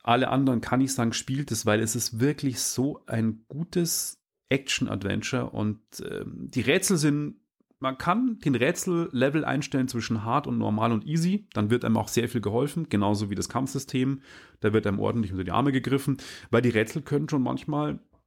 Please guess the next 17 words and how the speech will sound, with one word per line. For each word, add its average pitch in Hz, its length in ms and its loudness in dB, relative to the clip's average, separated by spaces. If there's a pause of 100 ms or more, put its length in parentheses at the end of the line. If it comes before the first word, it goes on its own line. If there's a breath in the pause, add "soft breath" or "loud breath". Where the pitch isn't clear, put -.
(180)
muss 139 220 0
man 143 100 0
schon 139 180 2
viel 135 160 2
nachdenken, 104 560 0
nicht 110 180 -2
nur 117 80 2
irgendwie 113 240 2
Schlüssel 127 260 -2
von 113 160 0
A 104 100 0
nach 113 200 0
B, 123 240 2
sondern 117 280 2
irgendwie 113 220 0
kombinieren 120 640 0
von 107 440 0